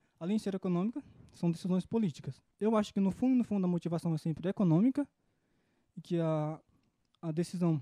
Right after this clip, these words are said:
sempre é política, realmente, não, nesse caso eu não acho, é realmente, e a, a consequência sempre vai ficar pros nativos,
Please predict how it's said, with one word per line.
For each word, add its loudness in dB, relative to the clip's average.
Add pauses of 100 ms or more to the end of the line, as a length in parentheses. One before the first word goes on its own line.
sempre -2
é -2
política, -4
realmente, -2
não, -2
nesse -4
caso -4
eu 0
não 2
acho, -2
é 2
realmente, 2 (540)
e 2
a, 0 (100)
a -8
consequência 2
sempre 0
vai 2
ficar -2 (180)
pros 4
nativos, 0